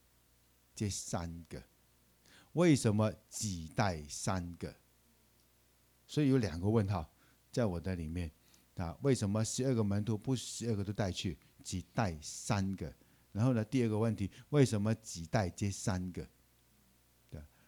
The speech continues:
那这是我当时的一个问题。我的问题呢，比-，比较是从门徒出发的，对，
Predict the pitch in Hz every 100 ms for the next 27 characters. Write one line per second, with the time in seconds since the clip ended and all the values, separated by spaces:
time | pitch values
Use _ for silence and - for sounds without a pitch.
0 | - 107 151 143 127 90 80 110 113 -
1 | 87 85 95 95 73 87 90 80 73 -
2 | - - 113 117 147 165 160 120 110 113
3 | 117 - - - 135 - 110 101 147 127
4 | 107 113 - 98 110 101 87 98 87 -
5 | 90 - 76 73 - _ _ _ _ _
6 | - _ _ _ - 85